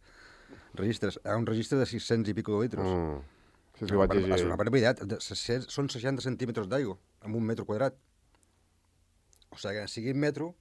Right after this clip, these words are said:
Speaker 1: en cinc metros són, eh, són un metre vint. Cada, així, es va sumant cada vegada més. O sigui, tu imagina't l'aigua que, que es va, que, que, que, que va corregent, la quantitat d'aigua que va corregent.
Speaker 2: Sí.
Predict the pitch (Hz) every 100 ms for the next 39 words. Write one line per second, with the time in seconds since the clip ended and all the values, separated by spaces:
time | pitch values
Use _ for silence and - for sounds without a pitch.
0 | _ _ _ _ _ _ _ _ - 98
1 | - 107 123 143 151 165 185 - _ _
2 | _ - 120 117 - 95 - - 120 120
3 | 107 - - 110 117 101 104 170 95 -
4 | _ _ _ _ _ _ _ - 104 123
5 | 131 - 104 113 - 127 151 151 110 110
6 | 107 147 117 95 92 - 104 127 127 -
7 | 127 127 123 123 107 71 - _ _ _
8 | _ _ _ _ - 101 113 107 120 -
9 | 107 - _ 120 - 110 110 107 - 101
10 | 101 123 - 98 92 101 107 101 95 104
11 | - 98 120 110 - - _ - - -
12 | - - - - - - - - - 135